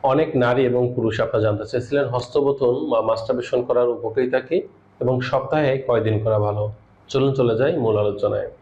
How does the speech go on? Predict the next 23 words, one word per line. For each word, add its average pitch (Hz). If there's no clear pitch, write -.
হস্তমথন 143
বা 123
মাস্টারবেশন, 107
এটা -
একটি 123
স্বাভাবিক 120
শরীরবৃত্তীয় 123
প্রক্রিয়া 139
যা 120
অনেক 123
পুরুষ 135
এবং 117
নারী 107
নিজের 113
যৌন 113
উত্তেজনা 123
প্রশমনের 131
জন্য 139
করে 131
থাকে। 139
ইসলামের 165
দৃষ্টিতে 156
এটি 131